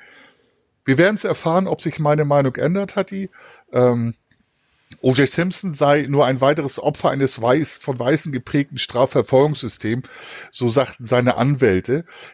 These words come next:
das sich in erster Linie gegen Minderheiten richte. Er stehe vor Gericht, weil er ein Schwarzer sei, nicht weil er ein Verbrechen begangen habe. Simpsons Verteidiger bauten ihren Mandanten zu einem, äh, zu einer Art Märtyrer auf,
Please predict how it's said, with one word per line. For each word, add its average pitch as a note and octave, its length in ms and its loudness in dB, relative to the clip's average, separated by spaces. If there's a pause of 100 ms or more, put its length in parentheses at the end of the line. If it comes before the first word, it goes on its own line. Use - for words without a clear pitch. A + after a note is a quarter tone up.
das B2 260 0
sich C#3+ 200 -4
in C3+ 80 -2
erster D3 340 0
Linie B2+ 280 0 (120)
gegen D3+ 340 4
Minderheiten G#2 540 0
richte. - 400 -12 (480)
Er C3 100 -4
stehe E3 260 2
vor C3+ 180 2
Gericht, D#3+ 360 -4
weil D3 120 4
er G#2+ 80 2
ein F#2 100 -6
Schwarzer D#3 440 0
sei, C3+ 300 2 (340)
nicht B2 280 -2
weil B2+ 140 4
er A#2+ 60 2
ein B2 120 -4
Verbrechen C3 680 -2
begangen F#2 440 -2
habe. E2 380 -10 (400)
Simpsons G3+ 520 -2
Verteidiger C#3+ 580 0
bauten C#3 540 0
ihren A#2 300 -2
Mandanten B2 440 0
zu - 180 -4
einem, A#2+ 260 0 (360)
äh, - 220 -12
zu - 140 0
einer B2 200 0
Art A2+ 180 -2
Märtyrer A2 600 2
auf, F#2+ 280 -4